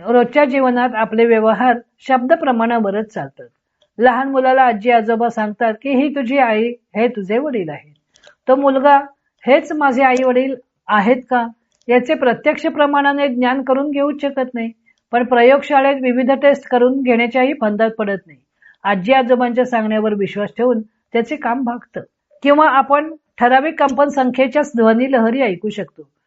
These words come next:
त्यापेक्षा कमी किंवा जास्त कंपन संख्येच्या ध्वनी लहरी आपल्याला ऐकू येत नाहीत. पण म्हणून ते स्फोट अथवा आवाज नसतात असं नाही.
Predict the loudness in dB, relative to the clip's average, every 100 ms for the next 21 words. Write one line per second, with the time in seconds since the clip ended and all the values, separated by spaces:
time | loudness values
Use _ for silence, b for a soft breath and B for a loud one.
0 | _ _ 0 0 0 -4 -4 -4 -4 -4
1 | -6 -4 -2 -2 0 -2 -4 -4 -2 -2
2 | -2 -4 -4 -4 -4 -4 -4 -4 -4 -4
3 | -4 -4 -4 -6 -10 _ _ -6 -2 0
4 | 0 -2 -2 -4 -6 -8 -12 _ _ _
5 | _ _ _ _ 0 0 2 0 0 -2
6 | -2 -2 0 2 2 0 -6 0 2 2
7 | 0 0 0 -4 -2 -2 -2 -4 -12 -6
8 | -2 0 -2